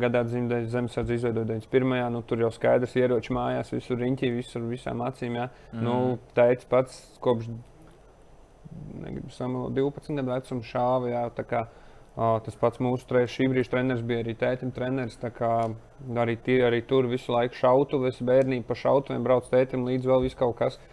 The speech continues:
Speaker 1: Un, um, nu, tā tie ieroči vienmēr figurēja, vienmēr figurēja gar acīm, un nekas cits man būtībā arī baigi neaizrāva. Nu, vēl es gribēju būt hokejists, bet, nu, tas bija tā skaidrs, ka tajā laikā tas finansiāli nebija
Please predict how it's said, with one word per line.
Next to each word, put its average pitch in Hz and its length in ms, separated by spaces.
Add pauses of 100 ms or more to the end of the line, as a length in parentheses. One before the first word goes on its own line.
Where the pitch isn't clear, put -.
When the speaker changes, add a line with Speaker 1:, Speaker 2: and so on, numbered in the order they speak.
(400)
Speaker 1:
Un, 113 280
um, 117 400 (220)
nu, 131 180
tā 269 180
tie 208 160
ieroči 190 260
vienmēr 147 320
figurēja, 127 720 (760)
vienmēr 135 460
figurēja 135 400
gar 127 160
acīm, 123 420
un 123 140 (180)
nekas 117 260
cits 131 240
man 120 120
būtībā 120 480 (560)
arī 123 180
baigi 123 320
neaizrāva. 117 500
Nu, 123 120
vēl 131 220
es 117 100
gribēju 123 340
būt 113 140
hokejists, 120 520
bet, 117 220
nu, 120 100
tas 123 200
bija 120 180
tā 117 140 (400)
skaidrs, 120 400
ka - 100
tajā 117 220
laikā 123 320
tas 113 180 (140)
finansiāli 123 580
nebija 117 320